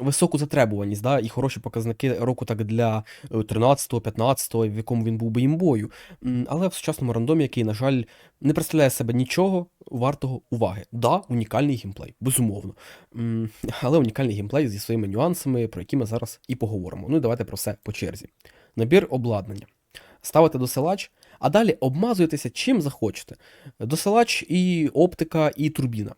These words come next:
Окей. Досилач і вентилятор, м, і оптика. Окей. Досилач, там, наприклад, я не знаю, якісь, е,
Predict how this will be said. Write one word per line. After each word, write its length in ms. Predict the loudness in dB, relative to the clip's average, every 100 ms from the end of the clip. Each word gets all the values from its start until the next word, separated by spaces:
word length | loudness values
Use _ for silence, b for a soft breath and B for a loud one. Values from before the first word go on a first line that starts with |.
| _
Окей. 380 | -6 -2 -2 -4 B B
Досилач 580 | -4 2 4 4 0 -4
і 80 | 4
вентилятор, 640 | 4 6 4 4 2 0 -4 B B -2
м, 240 | -2 -2
і 100 | 0
оптика. 520 | 4 6 4 0 -12 -12 -6
Окей. 380 | -2 0 -2 -4 B -2
Досилач, 500 | 2 4 4 4 2
там, 140 | 2
наприклад, 300 | 2 -2 0
я 40 | 0
не 60 |
знаю, 140 | 0 -2
якісь, 360 | -2 -4 -2
е, 500 | 0 0 0 -2 -4